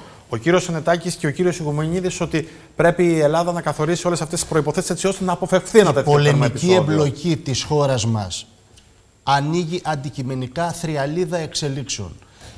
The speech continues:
Speaker 2: Ζημιωμένος θα βγει ο λαός μας. Ακούστε να σας πω, δεν είναι μόνο η Τουρκία απέναντι. Οι κυβερνήσεις έχουν ανοίξει πολλά μέτωπα. Θα σας θυμίσω η επίσκεψη Μητσοτα-,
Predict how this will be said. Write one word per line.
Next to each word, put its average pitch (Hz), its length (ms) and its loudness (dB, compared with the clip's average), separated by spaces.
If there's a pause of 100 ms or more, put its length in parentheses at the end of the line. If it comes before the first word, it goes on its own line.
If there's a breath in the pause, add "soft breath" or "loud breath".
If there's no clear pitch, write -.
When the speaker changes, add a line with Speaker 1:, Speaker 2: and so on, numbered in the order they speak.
(100)
Speaker 2:
Ζημιωμένος 175 880 -2
θα 180 100 -4
βγει 180 180 -8
ο 190 60 -2
λαός 165 400 -2
μας. 95 280 -10 (360 soft breath)
Ακούστε 185 360 -6
να 214 80 -4
σας 170 180 -6
πω, 110 180 -8
δεν 180 120 -6
είναι 247 180 -4
μόνο 175 500 -4
η 127 80 -6
Τουρκία 113 440 -6
απέναντι. 90 540 -12 (140)
Οι 120 80 -10
κυβερνήσεις 127 520 -6
έχουν 208 260 -8
ανοίξει 196 300 -10
πολλά 180 260 -4
μέτωπα. 135 520 -8 (520 soft breath)
Θα 143 160 -4
σας 135 220 -2
θυμίσω 202 600 -2
η 139 140 -4
επίσκεψη 202 460 -8
Μητσοτα-, 147 360 -10